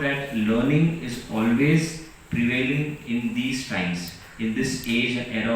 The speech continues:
of digital, learning physical book reading will help,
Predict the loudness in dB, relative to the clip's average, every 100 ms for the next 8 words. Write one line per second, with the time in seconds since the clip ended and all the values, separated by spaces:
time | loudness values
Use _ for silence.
0 | 0 0 -4 -4 0 2 0 -6 -16 -20
1 | -6 0 2 4 2 2 0 0 2 4
2 | 2 2 -2 -2 -2 -2 -4 -6 -4 -4
3 | -2 -2 -2